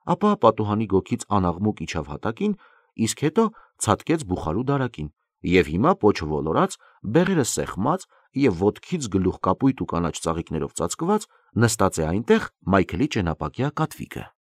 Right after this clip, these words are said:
«Այսպիսի անսիրտ ու անհոգի երեխաներ ես երբեք չեմ տեսել», վիրավորված ասաց միստր Բենքսը ու բարկացած նայեց երեխաներին,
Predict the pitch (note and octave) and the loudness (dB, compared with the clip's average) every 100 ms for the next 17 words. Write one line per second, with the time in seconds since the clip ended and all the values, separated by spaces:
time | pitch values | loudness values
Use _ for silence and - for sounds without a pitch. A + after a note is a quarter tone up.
0 | _ _ _ _ _ _ _ _ _ _ | _ _ _ _ _ _ _ _ _ _
1 | _ _ _ - F2+ - A2 - G#2 F#2 | _ _ _ -4 -4 0 0 2 4 4
2 | G2 - C#3 G2+ - E2 D2 - _ _ | 2 2 0 0 -2 -4 -4 -10 _ _
3 | - F2+ F2+ F#2+ C#3+ F#2 E2+ - A2 F#3 | 0 2 2 0 0 0 0 -2 -2 -2
4 | D3 F#2+ F#2 D#2 D#2 C3 - - C4 - | -2 -4 -2 -4 -4 -6 -6 -4 -4 -4
5 | - D3+ - - _ _ _ _ _ _ | -6 -8 -10 -16 _ _ _ _ _ _
6 | - D#2+ A#2+ A2+ G2+ G#2 A#2 - F2 F#2+ | -10 0 4 6 6 4 4 2 0 -2
7 | - E2 - E2+ A2+ G3 - C#2 - F3 | -2 -4 -2 -2 0 0 -2 -8 -2 0
8 | G#2+ F#2 F2 D#2 B2 - D#2 F#2+ A2 D3 | 4 4 2 -2 -2 -2 -2 -2 -2 -4
9 | C#3+ C3+ F#2+ A#1+ | -2 -2 -2 -4